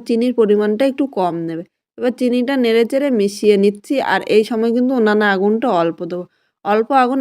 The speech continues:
এইভাবে নাড়তে থাকবো, তাহলে চিনিটা পাঁচ মিনিট পরে দেখবে একদম গলে যাবে আর সুজির সাথে কিন্তু মিশে যাবে। এরকম নতুন নতুন আরও রেসিপিতে আমার চ্যানেলটি সাবস্ক্রাইব করে পাশে থাকবে। আর আমার যে বন্ধুরা আছে তাদের যে কীরকম লাগলো অবশ্যই কমেন্ট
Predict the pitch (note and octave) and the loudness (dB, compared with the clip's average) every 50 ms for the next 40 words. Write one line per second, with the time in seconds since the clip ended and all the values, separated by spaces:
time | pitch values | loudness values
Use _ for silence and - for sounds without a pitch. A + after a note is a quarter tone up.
0 | - D3+ A#3 A#3 B3 B3+ A#3+ C#4 C4+ B3 G#3 F3 - - - F#3 - G3 F#3 F#3 | 0 2 2 2 2 0 -2 -2 -2 -2 -2 -2 -4 -8 -14 -10 -6 -6 -4 -4
1 | G#3 G3+ G#3 G3 G3+ A3+ A3 - A#3 G#3 G#3+ A3 A3 C4 B3+ A3 F#3+ F#3 F#3 - | -4 -2 -2 0 0 -2 0 0 0 2 2 2 0 0 0 0 -2 -2 -4 -6
2 | - G#3+ G#3+ A3+ G#3+ G#3 - G#3+ A3 A3 A3 G3+ A3 G#3+ G#3+ C4 - - - F3 | -6 -4 -4 -4 -6 -6 -6 -4 -4 -2 -2 -2 -2 -2 -2 -2 -2 -4 -4 -8
3 | E3+ F3+ F#3+ A#3+ C4 B3+ A3+ F#3 - F3+ F#3 F3+ F3+ G3+ G#3+ A3 C4 A#3 G#3+ G#3 | -8 -8 -6 -4 -2 -2 -2 -2 -2 0 0 2 0 0 0 -2 -2 -4 -6 -6
4 | - - F3 E3 F#3 F#3+ - G3+ F#3 F#3+ G3+ G3 A3 A3+ B3+ D4 B3 G3 E3+ E3 | -8 -10 -8 -8 -8 -8 -8 -10 -6 -4 -4 -2 -2 -2 0 0 0 0 0 -2
5 | - - F3+ D#3+ - D#3 D3 D3+ D3+ E3+ - _ _ _ A3+ A#3+ B3 B3 C4+ C4+ | -4 -8 -8 -8 -8 -8 -8 -10 -10 -12 -16 _ _ _ -2 -2 -2 -2 -2 -2
6 | B3+ A3+ G#3+ G#3 - A3+ A3+ A3+ A#3 A3 - B3+ A#3+ A#3 A3+ A3+ A3+ A3 G#3 G3 | 0 0 0 -2 -2 -2 -2 -2 -4 -4 -4 -4 -2 -2 0 0 0 0 0 0
7 | G3 - A3 G#3 A3 A3 A3 A#3+ A#3 G#3+ A3 A3 G#3+ G#3+ G3+ F#3+ G3 G3+ G3+ G#3 | 0 -2 0 0 0 0 0 0 -2 0 -2 -2 -2 -2 -2 -2 -2 -2 -2 -2
8 | A#3+ A#3+ - F3 F#3 - - - G#3+ G#3 G3+ G3+ A3 G#3+ A#3 A3 - D#3 F3 - | -2 -4 -4 -8 -8 -10 -12 -10 -10 -10 -8 -8 -8 -8 -8 -8 -8 -10 -8 -8
9 | G#3 F#3+ - G#3+ G#3+ G#3+ G#3+ A#3 C4+ D4 D4+ - - - - _ _ _ - F#3+ | -8 -8 -6 -6 -6 -4 -2 -2 -2 -4 -4 -8 -16 -20 -20 _ _ _ -6 -6
10 | G3 - - _ F#3+ G3 A3+ A#3+ A#3+ A#3 A3 A3 A#3 A#3 G#3+ G#3+ G3+ G#3 G3+ G3+ | -6 -6 -6 _ -6 -4 -2 -2 -2 -2 0 2 2 2 2 0 0 0 0 0
11 | G3+ G#3+ A3 A#3 A3+ G#3+ G3+ G3 - B3 A3+ A3 F#3 F3 F#3+ F#3+ G3+ G3 - G#3 | 0 0 0 0 0 0 -2 -2 -4 -4 -4 -4 -2 -2 -4 -4 -4 -4 -2 -2
12 | G3+ G3+ G#3+ G#3+ G#3+ G3+ G3 F#3+ F#3 F#3 A3 B3+ B3 - F3+ F3 F#3+ G3+ - C#4 | 0 0 0 -2 0 0 0 0 2 2 2 2 2 2 0 0 -2 -4 -6 -6
13 | A#3+ - F#3 F3+ F#3 F#3+ F#3+ | -4 -4 -4 -2 -2 -2 -2